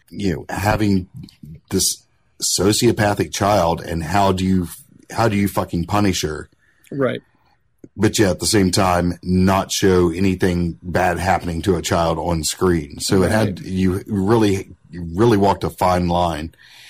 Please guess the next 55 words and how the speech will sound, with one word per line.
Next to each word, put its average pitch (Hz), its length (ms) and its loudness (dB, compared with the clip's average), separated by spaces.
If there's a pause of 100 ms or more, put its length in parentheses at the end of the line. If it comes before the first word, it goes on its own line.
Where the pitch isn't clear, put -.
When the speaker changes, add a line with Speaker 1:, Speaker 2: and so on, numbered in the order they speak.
(260)
Speaker 1:
And 104 160 2
then, 98 100 4
of 92 80 0
course, 92 360 2
you 90 100 0
know, 85 80 0
the 82 120 -4
post-credit 87 680 0
thing, 85 360 -2
you 85 160 -2
know, 78 60 -6
kinda 90 260 0
Speaker 2:
Well, - 100 2
Speaker 1:
like 90 120 2
Speaker 2:
plus, - 120 4
Speaker 1:
Nolan 98 200 4
Speaker 2:
how, 98 60 2
Speaker 1:
movie 190 200 4
Speaker 2:
how - 120 2
do - 60 2
Speaker 1:
made - 80 2
Speaker 2:
you 90 100 2
Speaker 1:
it. 214 40 0
Speaker 2:
make 208 220 -2
it? - 140 -4 (380)
There 190 180 4
are 175 60 0
very 220 260 0
few 220 300 -4
ways 170 300 2
that 147 80 -12
you 156 120 -4
can 156 160 -6
make 139 240 -4
up 143 200 -6
that, 127 220 -14
that, 139 220 -8
that, 131 200 -10 (420)
that, 147 160 -2 (380)
uh, - 140 -18 (160)
I, 156 160 -4 (100)
the 143 180 -10
situation 165 560 -2
will 139 60 -6
come 147 260 -4
up 131 160 -6
where 139 300 0
you 131 160 -6
have 160 260 -2
to 156 80 -10
punish, 147 500 -6 (280)
evil 180 240 0
cannot 156 320 -2
go 147 180 -4
unpunished. 135 640 -6